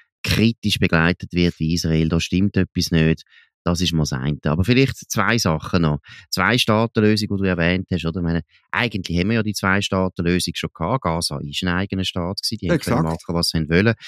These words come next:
Speaker 1: Man hat, die Israelis haben sich abgezogen, sind abgezogen dort. Sie haben dann sogar Siedlungen,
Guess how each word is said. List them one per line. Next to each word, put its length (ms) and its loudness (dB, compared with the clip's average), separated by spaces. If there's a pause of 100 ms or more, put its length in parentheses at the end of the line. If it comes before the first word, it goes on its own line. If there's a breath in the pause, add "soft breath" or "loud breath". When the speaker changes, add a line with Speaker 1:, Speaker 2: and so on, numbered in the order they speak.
(180 loud breath)
Speaker 1:
Man 140 4
hat, 300 2
die 60 -2
Israelis 440 0
haben 160 0
sich 180 -6
abgezogen, 400 -4
sind 200 -2
abgezogen 480 -2
dort. 180 2
Sie 240 0
haben 140 2
dann 100 0
sogar 400 -2 (300 loud breath)
Siedlungen, 580 0